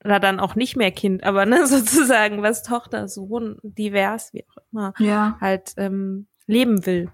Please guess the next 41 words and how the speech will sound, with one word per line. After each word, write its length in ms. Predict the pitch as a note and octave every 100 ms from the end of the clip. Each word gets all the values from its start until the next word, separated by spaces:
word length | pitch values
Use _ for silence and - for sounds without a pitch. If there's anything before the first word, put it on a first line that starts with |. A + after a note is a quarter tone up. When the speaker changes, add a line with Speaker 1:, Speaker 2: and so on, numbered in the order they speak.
| -
Speaker 2:
Ja, 420 | A3 G#3+ A3 A3+ _ -
ja, 180 | G#3+ A3
voll. 480 | - A#3+ A#3 A3+ - -
<clears throat> 380 | C4+ A#3+ - - _ _ - -
Ich 180 | A#3 A#3
hab 120 | A3+
mal, 220 | A3+ G#3
äh, 280 | G#3 G3+ -
das, 280 | G#3+ - -
ich 160 | - -
hab 100 | A#3
mal 320 | A3 G#3 G3
zwei 640 | - - G3+ G#3+ G#3+ A3 -
Frauen, 1120 | - - G#3+ A3 B3 B3+ C4 - - - - _ - -
witzig, 380 | A#3+ A#3+ F#3+ -
das 140 | F#3+
hab 60 | G#3+
ich 120 | A3
echt 120 | A#3 A#3
nie 120 | A3+
vergessen, 360 | A#3 G#3 G#3 F#3+
jetzt 120 | -
fällt's 200 | G3 -
mir 60 |
grad 160 | G#3+ G3
wieder 160 | G#3 G#3
ein, 280 | G#3 A3+ - - -
zwei 220 | - G#3
Frauen 360 | G3+ - A3 B3+
im 140 | G#3 A3
Zug, 600 | - C#4 B3+ - - _
die 60 | G#3+
sich 160 | G3+ F#3+
unterhalten 500 | A3 G#3 G#3 A#3+ A3+
haben, 260 | G#3 -
saß 200 | F#3 G#3+
ich 80 | A3+
so 80 | G#3
daneben 600 | G3 G3 G#3+ A#3 A#3 C4
und 120 | G3 G#3
hab 180 | A3+